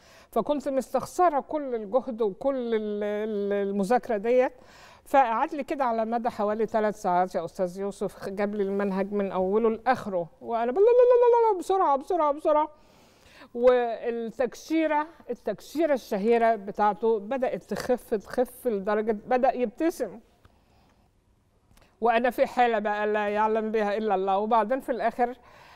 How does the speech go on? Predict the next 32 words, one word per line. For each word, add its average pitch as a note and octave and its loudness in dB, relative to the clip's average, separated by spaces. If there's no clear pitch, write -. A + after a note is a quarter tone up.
آه، F#3 -6
بعد F#3+ 0
ما G3 0
جا-، G3+ 2
ما F#3 -2
جاب، G3+ -4
آه، F#3+ 2
ما G3 -2
جاب G3+ 0
الدوسيه F#3+ 0
بتاعي G#3 0
من G3+ -4
شؤون G3 -2
الطلاب، G3 0
قال B3+ 2
لي: C4 -2
"شوفي F4 -2
يا C#4+ 6
دكتورة، A#3+ 2
أنا A3+ -4
هسألك A#3+ -2
سؤال B3+ 0
سألته C#4+ 2
لطالب A#3+ 0
ماجستير G#3 0
امبارح G3 -2
وما A3 -2
عرفش A#3+ 0
يجاوبه." F#3 -4
أنا B3+ -2
طبعًا، G3+ -2
طيب، E3+ -6